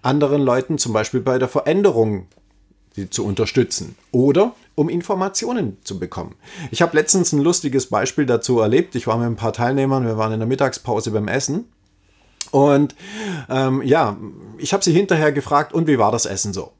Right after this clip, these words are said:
Dann sagen sie, „Ja, gut.“ Ja, also ich habe drei, drei Leute gefragt, dreimal die gleiche Antwort, „Ja, gut.“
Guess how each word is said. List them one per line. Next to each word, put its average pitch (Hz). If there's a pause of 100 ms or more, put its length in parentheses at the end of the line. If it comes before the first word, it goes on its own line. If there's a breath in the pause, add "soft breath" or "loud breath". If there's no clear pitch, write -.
(300)
Dann 101
sagen 117
sie, 131 (140)
„Ja, 120
gut.“ 117 (320)
Ja, 175 (100)
also 120
ich 113
habe -
drei, 147 (280)
drei 135
Leute 139
gefragt, 151 (420)
dreimal 123
die 117
gleiche 101
Antwort, 95
„Ja, 107
gut.“ 104